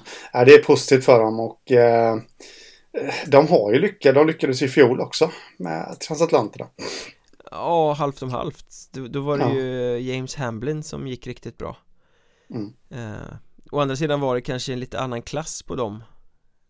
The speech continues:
Speaker 2: eh, med tanke på bakgrunden och att det var en coronasäsong.
Speaker 1: Mm, ja.
Speaker 2: Eh, mer, att, mer säkra kort, om man säger så.
Speaker 1: Ja, men
Speaker 2: Men,
Speaker 1: precis.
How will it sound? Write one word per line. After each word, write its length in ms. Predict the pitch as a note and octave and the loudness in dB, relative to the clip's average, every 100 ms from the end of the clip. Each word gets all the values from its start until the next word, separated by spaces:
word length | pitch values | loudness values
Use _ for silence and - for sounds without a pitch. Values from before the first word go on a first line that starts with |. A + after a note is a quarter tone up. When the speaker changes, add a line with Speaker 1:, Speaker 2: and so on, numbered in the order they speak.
| - | -20
Speaker 2:
eh, 140 | G2 | -16
med 140 | G2 A2+ | -16 -12
tanke 200 | A#2 - | -14 -12
på 100 | A#2 | -8
bakgrunden 540 | A#2 A2 A#2+ A#2 B2 | -8 -8 -12 -12 -12
och 60 | B2 | -12
att 80 | - | -12
det 80 | |
var 100 | A#2 | -10
en 80 | A2+ | -10
coronasäsong. 920 | A2+ A#2+ A2+ A2 - - C3 C3 C3 - _ _ _ _ _ _ _ _ _ _ B2 | -8 -8 -8 -10 -16 -18 -12 -12 -12 -18 _ _ _ _ _ _ _ _ _ _ -10
Speaker 1:
Mm, 160 | G#2+ - _ C3+ | -10 -12 _ -6
ja. 100 | A2+ | -4
Speaker 2:
Eh, 160 | G2+ - - | -6 -14 -18
mer, 380 | - C3+ B2 - | -14 -8 -6 -6
att, 120 | C3 | -8
mer 220 | A2+ C#3+ C3 | -6 -4 -4
säkra 340 | C#3+ A#2+ B2 | -6 -8 -10
kort, 320 | - - - - - | -12 -14 -12 -14 -14
om 80 | - | -14
man 100 | B2+ | -14
säger 160 | A#2 A#2+ | -12 -14
så. 80 | - _ _ _ _ _ _ _ _ _ _ | -16 _ _ _ _ _ _ _ _ _ _
Speaker 1:
Ja, 140 | C3+ B2 | 2 2
men 100 | A2 | 2
Speaker 2:
Men, 80 | |
Speaker 1:
precis. 220 | C3 - | 2 2